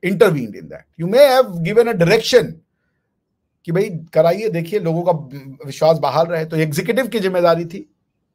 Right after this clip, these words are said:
लेजिस्लेचर की जिम्मेदारी थी, अपोजिशन की जिम्मेदारी थी, इसको,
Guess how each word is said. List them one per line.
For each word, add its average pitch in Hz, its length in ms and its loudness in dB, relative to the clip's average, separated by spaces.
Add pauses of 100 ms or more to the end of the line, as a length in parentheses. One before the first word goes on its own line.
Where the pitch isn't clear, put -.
(580)
लेजिस्लेचर 170 480 2
की 226 80 -6
जिम्मेदारी 156 720 -2
थी, 147 100 -8
अपोजिशन 160 440 0
की 233 80 -8
जिम्मेदारी 156 460 -4
थी, 147 120 -10
इसको, 151 340 -6